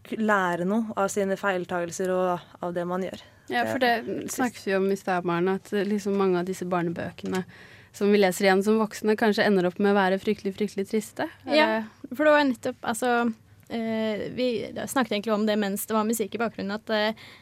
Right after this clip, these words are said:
Speaker 3: eh, alle sammen egentlig, bortsett fra muligens Kristoffer,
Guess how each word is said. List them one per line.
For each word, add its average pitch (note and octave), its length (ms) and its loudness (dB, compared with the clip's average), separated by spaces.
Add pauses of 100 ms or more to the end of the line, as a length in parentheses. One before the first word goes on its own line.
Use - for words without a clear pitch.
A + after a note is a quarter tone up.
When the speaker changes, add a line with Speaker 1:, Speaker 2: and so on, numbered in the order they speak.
(120)
Speaker 3:
eh, G#3 480 0 (160)
alle A#3 320 2
sammen G3+ 380 -2
egentlig, A#3+ 280 0
bortsett A3 280 -4
fra G#3+ 80 0
muligens G#3 360 -2
Kristoffer, A3 440 -6